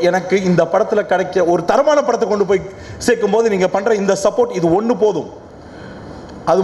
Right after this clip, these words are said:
மோட்டிவேட் பண்ணும். சார், அவ்வளோ ஈஸியாலாம் படம் வந்துடாது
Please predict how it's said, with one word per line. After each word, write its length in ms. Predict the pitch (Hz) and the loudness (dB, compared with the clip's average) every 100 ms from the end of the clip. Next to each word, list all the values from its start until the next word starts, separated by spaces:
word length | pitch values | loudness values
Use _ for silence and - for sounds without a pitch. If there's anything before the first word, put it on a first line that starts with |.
| 208 | 2
மோட்டிவேட் 400 | 254 262 175 143 | 4 2 2 0
பண்ணும். 260 | 123 104 - - - - - - - - - - - | -2 -4 -12 -18 -16 -18 -18 -18 -18 -16 -18 -16 0
சார், 160 | 269 214 180 | 2 2 2
அவ்வளோ 200 | 240 262 247 | 4 4 4
ஈஸியாலாம் 440 | 269 269 254 262 254 | 2 2 2 2 2
படம் 180 | 233 240 | 2 2
வந்துடாது 300 | 220 254 185 | 2 2 2